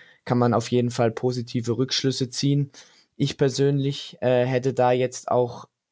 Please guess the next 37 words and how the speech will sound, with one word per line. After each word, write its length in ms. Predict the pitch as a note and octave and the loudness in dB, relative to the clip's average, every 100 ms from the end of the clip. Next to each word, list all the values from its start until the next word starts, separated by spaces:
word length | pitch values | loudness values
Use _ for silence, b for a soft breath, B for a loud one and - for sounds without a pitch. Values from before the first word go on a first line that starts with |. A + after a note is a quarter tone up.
| _ | _
ein 200 | - C3 | 0 2
oder 220 | C3+ B2+ - | 2 2 2
anderen 380 | B2+ B2+ B2+ | 0 -2 -2
Spieler 380 | A#2+ - C#3 B2+ | -4 -4 -2 0
an 100 | G2 | 2
der 140 | A#2 A2 | 2 2
O-Line 340 | E3 D#3 C#3+ | 4 4 2
hervorzuheben, 840 | C#3 C#3+ C3+ C3 B2+ B2+ A#2+ A#2+ b b b b | -2 0 0 0 -4 -2 -2 -4 b b b b
wie 140 | - A#2+ | -4 -2
Gilliard 500 | C#3 C#3 C#3 C3 - | 0 2 4 2 0
zum 180 | B2+ A#2+ | -4 0
Beispiel, 420 | A#2+ A#2+ - A2+ | 2 2 -2 -2
den 140 | A#2 | -2
Center, 360 | A2 B2+ B2+ A#2+ | 0 -2 0 0
der 220 | A2+ A2 | 2 0
für, 600 | - - A#2+ A2+ G#2+ G#2+ | -2 -2 0 2 0 0
ähm, 400 | A2 A2 G#2+ G#2 - _ - | -2 -2 -4 -6 -12 _ -2
den 120 | A#2 | 2
ausgefallenen 720 | A2+ A#2+ A#2 B2+ A#2+ A#2 A#2 | 2 0 -4 2 2 2 0
Starting 320 | A2+ B2+ A#2+ | 0 0 0
Center 300 | A2 A#2+ A#2 | 0 -2 0
eben 400 | F2+ A2 A2+ A2 - - - | 0 0 -2 -4 -12 -20 -2
den 160 | A#2 | -2
Job 240 | A2 C3 B2+ | 0 -2 0
übernommen 540 | A2 A#2 C3 C#3+ C3 | 0 2 2 2 0
hat, 220 | B2+ A#2+ b b b _ | -2 -4 b b b _
der 120 | A#2 | 0
meiner 260 | A2+ A#2 A#2 | 2 2 2
Meinung 340 | A#2 A2+ A2+ | 2 0 0
nach 240 | A2 A2 B2+ | 0 -2 -2
wieder 160 | A2+ | -2
ein 100 | A2 | -2
sehr 180 | G#2+ C3+ | 2 0
gutes 300 | D3 D3 C#3 | 2 -2 -4
Spiel 240 | - C3+ C3 | -4 -2 0
gemacht 440 | B2+ B2 A#2+ - | 0 0 -2 -4
hat. 220 | A#2+ - | -6 -6